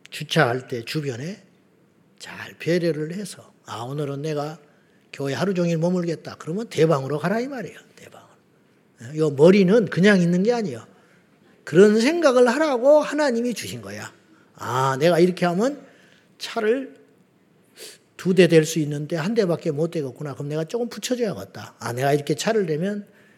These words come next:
옆에 있는 사람이 차 문을 열고 나올 때 굉장히 힘들겠다. 그러면 내 차에 성경책이 있는데 예수님이 욕먹겠지?" 그런 생각을 하고 살아라고 우동을 사리로 준 게 아니고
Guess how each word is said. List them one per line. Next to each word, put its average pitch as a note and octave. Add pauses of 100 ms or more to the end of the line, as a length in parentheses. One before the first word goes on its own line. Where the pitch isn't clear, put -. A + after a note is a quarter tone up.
(200)
옆에 D3+
있는 E3
사람이 C#3 (880)
차 -
문을 G#3+
열고 E3+
나올 D#3
때 F3
굉장히 D#3
힘들겠다. A#3+ (340)
그러면 F#3
내 D3+
차에 F3
성경책이 G3
있는데 F3 (280)
예수님이 D3+
욕먹겠지?" A3 (400)
그런 D#4
생각을 D#4+
하고 E4
살아라고 F4+ (140)
우동을 B3+
사리로 C#4+
준 A#3
게 B3+
아니고 A#3